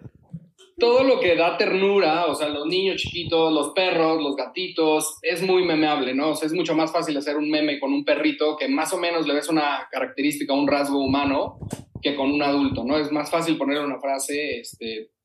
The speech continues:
y, y, y la parte de la ternura tiene mucho éxito en internet, ¿no? O sea, ¿cuántas páginas no vemos de perritos, de gatitos, que lo único que hacen es poner un video de unos gatitos bebés y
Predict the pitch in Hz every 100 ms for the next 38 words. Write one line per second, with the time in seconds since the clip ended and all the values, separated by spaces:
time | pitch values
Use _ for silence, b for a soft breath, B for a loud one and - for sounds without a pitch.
0 | _ - 151 143 151 143 143 165 151 180
1 | 214 196 160 151 139 160 170 175 - 160
2 | 165 170 165 165 156 165 165 135 123 123
3 | 123 123 120 143 143 156 165 - - 170
4 | 175 151 147 143 151 135 127 127 143 156
5 | 135 120 117 143 147 - 131 165 156 139
6 | 139 143 135 135 135 156 147 131 143 139
7 | 135 139 135 120 135 135 123 123 170 220
8 | - _ - 247 247 -